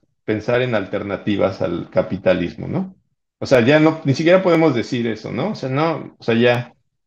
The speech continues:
eh, en algún momento también, eh, escuché,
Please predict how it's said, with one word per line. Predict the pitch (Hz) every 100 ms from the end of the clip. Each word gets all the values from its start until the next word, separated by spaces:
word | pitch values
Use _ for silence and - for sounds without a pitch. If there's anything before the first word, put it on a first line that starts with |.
| _
eh, | 117 110 107 107 107 113 -
en | 131 120
algún | 120 151
momento | 160 156 151
también, | 131 135 147 139 - _
eh, | 123 113 101 95 98 -
escuché, | 107 - 117 - 143 147